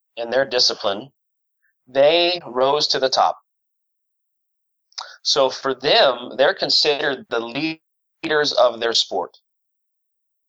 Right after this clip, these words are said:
And so for me, the cha-, the, one of the things that, that, that is really important is,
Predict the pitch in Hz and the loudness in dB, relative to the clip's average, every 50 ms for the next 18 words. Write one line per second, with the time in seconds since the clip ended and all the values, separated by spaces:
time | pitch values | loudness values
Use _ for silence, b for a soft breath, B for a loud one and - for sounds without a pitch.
0 | _ _ b b b b b b b b - 139 131 127 - - 135 131 127 - | _ _ b b b b b b b b -8 -6 -2 0 2 2 4 2 2 0
1 | - 139 131 127 135 165 - 220 135 113 110 113 143 170 160 - 107 131 123 - | 0 -2 -2 0 0 -2 0 0 -2 -2 -2 -4 -4 -4 -6 -4 -4 -4 -2 0
2 | - 165 170 180 - - 135 165 - 202 - - - - - 151 151 147 143 131 | 0 0 0 0 0 0 0 0 0 0 -2 -6 -6 -2 -2 -2 0 0 -2 -2
3 | - - 123 120 117 - - _ B B B B B B B B B B _ _ | 0 4 4 4 4 2 -2 _ B B B B B B B B B B _ _
4 | - 127 120 - - - - 117 123 120 120 - - _ _ _ _ _ - 120 | 2 2 2 2 2 -2 -6 0 2 2 2 2 0 _ _ _ _ _ -10 -8
5 | 123 120 127 - 117 127 147 156 151 143 135 127 120 110 - - 139 139 139 117 | -8 -6 -6 -8 -4 -2 0 0 0 2 0 0 -2 -2 0 2 2 2 2 0
6 | 110 117 113 113 110 110 110 - - - - | -2 -2 -2 -2 0 0 2 2 2 0 -2